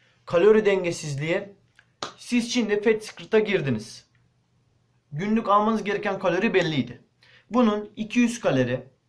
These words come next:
tercihen iki yüz elli de olabilir, üstünü aldınız ve kilo alma serüveninize başladınız. Günlük iki bin yedi yüz kalori çıkmıştı.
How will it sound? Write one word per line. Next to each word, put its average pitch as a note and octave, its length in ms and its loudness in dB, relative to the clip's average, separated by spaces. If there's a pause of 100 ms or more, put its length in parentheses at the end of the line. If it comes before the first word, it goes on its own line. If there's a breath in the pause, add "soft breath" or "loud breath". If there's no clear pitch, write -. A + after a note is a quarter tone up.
(400)
tercihen E3+ 680 0
iki F3+ 200 -12
yüz E3 120 -6
elli F3+ 200 -4
de D3+ 60 0
olabilir, A#2+ 440 -2
üstünü F3+ 420 -8
aldınız E3 640 0
ve F#3 220 -2 (320 loud breath)
kilo A#3+ 200 2
alma G#3+ 240 4
serüveninize E3 600 -2
başladınız. C3 720 -4 (1800 soft breath)
Günlük A#3+ 360 2
iki A3 220 -6
bin A#3 80 2
yedi A3+ 240 2
yüz A3 300 0
kalori G3 380 0
çıkmıştı. - 680 -8